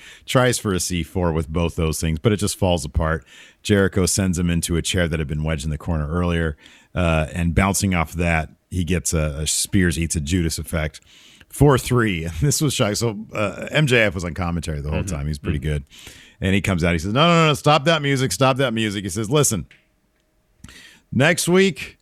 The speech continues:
Speaker 1: uh, for his second labor," he's like, "because evidently you don't like playing with, uh, playing according to the rules, Jericho. I've got a guy who doesn't know how to play by the rules. He's a man <laughs> who's robbed a bank and stabbed a man in his jugular."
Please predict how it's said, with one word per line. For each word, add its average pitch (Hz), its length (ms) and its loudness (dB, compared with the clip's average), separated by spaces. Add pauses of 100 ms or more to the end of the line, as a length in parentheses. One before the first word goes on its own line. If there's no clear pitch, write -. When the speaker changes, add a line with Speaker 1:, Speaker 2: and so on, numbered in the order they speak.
(480)
Speaker 1:
uh, 117 300 2
for 127 220 -2
his 117 140 -2
second 175 420 2
labor," 160 520 4 (300)
he's 120 220 0
like, 120 220 0
"because 147 800 2
evidently 156 540 0
you 151 180 4
don't 143 160 0
like 135 260 -2
playing 143 460 2
with, 123 200 -2
uh, 113 160 0
playing 131 540 2
according 135 400 2
to 123 80 2
the 113 100 2
rules, 147 400 6
Jericho. 104 640 -2 (460)
I've 165 240 0
got 143 180 2
a 123 80 0
guy 104 520 0
who 98 180 -4
doesn't 117 320 0
know 143 160 2
how 120 80 2
to 107 80 -2
play 107 300 -2
by 95 180 -2
the 90 100 -4
rules. 90 400 -4 (240)
He's 120 220 2
a 127 40 0
man 151 320 6
<laughs> - 0 -
who's 131 280 6
robbed 208 400 2
a 202 40 2
bank 165 380 0
and 139 100 -2
stabbed 165 340 0
a 160 40 -2
man 160 260 2
in 190 80 4
his 139 120 -6
jugular." 175 760 0